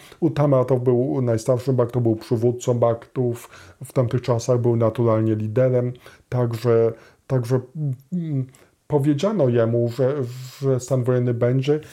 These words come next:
i on, e, wprowadzenie stanu wojennego przeżył na promie do Szwecji.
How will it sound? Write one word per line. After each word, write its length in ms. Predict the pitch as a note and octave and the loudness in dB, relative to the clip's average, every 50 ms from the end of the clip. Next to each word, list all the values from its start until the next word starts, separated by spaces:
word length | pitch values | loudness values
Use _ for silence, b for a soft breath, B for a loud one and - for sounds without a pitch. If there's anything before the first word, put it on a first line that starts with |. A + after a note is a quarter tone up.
| B B B - | B B B -4
i 180 | D#3 D3 D#3 | 0 2 2
on, 520 | E3 D#3 C#3+ D3 D3+ D3+ D3+ D#3 D#3+ E3+ F3 F3+ F3 | 4 4 4 4 2 2 2 0 0 -2 -4 -6 -4
e, 480 | E3+ D#3 D3 C#3 C#3 C#3 C#3 C#3+ C#3 C3+ | -2 0 0 2 2 2 2 2 0 -2
wprowadzenie 680 | - - - C#3+ C3+ C3 C#3 C3 C#3+ C#3 C3+ D3 C3+ | -6 -4 -2 0 2 2 2 2 2 2 0 0 -2
stanu 340 | - - B2+ B2 C#3+ C3+ A#2+ | -4 -2 -2 0 0 0 2
wojennego 540 | C3+ C3 B2+ B2+ B2+ B2 A#2+ A2+ B2 C3+ | 2 0 0 0 0 0 0 0 0 -2
przeżył 600 | C3+ - - - B2+ B2 A#2+ B2 C#3 C3+ C3 C3 | -2 -4 -4 -2 0 0 0 0 0 0 2 2
na 280 | C3 C3 B2+ B2 B2+ C3 | 2 0 2 2 0 0
promie 440 | C3 - C3 C3 A#2+ A#2 B2 C3 C3 | -2 -4 -2 -2 0 0 0 0 -2
do 120 | C3+ D#3 | -2 -4
Szwecji. 840 | C#3 - - A3 C4 A#3 C3 - - - - A2+ A2+ A2+ A2+ B2 - | -8 -8 -6 -4 -4 -4 -4 -8 -8 -6 -6 -4 -4 -4 -6 -8 -12